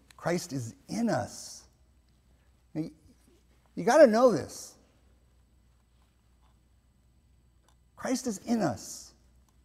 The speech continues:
The very life of God is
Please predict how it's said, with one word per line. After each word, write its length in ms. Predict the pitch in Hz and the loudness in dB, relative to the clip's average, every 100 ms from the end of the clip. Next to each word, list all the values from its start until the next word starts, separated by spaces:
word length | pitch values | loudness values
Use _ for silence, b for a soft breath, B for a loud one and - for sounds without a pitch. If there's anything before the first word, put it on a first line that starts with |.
| _ _ _ _ _ _ _ _ _ _ _ - | _ _ _ _ _ _ _ _ _ _ _ -8
The 60 | |
very 460 | 147 143 294 339 359 | -6 0 2 4 2
life 520 | 185 196 220 220 - - | 2 0 0 0 -6 -6
of 200 | 151 120 | -6 -2
God 400 | 131 120 95 78 - _ _ _ _ _ _ _ _ _ _ _ 160 | -2 -2 -4 -10 -20 _ _ _ _ _ _ _ _ _ _ _ -4
is 260 | 147 127 | -4 -4